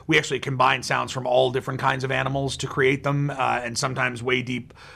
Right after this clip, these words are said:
you know, low will put, you know, growling engines and other kind of things that, that aren't even human. And,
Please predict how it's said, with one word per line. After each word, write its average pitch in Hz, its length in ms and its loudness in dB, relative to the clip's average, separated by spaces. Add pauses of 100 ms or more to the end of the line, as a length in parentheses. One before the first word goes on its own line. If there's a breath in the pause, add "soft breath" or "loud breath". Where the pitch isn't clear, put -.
(100 loud breath)
you 139 80 -6
know, 123 120 -2
low 123 280 6
will 120 160 4
put, 127 240 -2
you 127 80 -4
know, 120 140 0
growling 127 580 2
engines 123 520 -2
and 120 100 0
other 131 180 4
kind 123 220 0
of 120 80 -6
things 123 360 -4
that, 127 260 0 (120)
that 123 160 2
aren't 131 220 4
even 123 240 -2
human. 131 360 0
And, 117 180 -6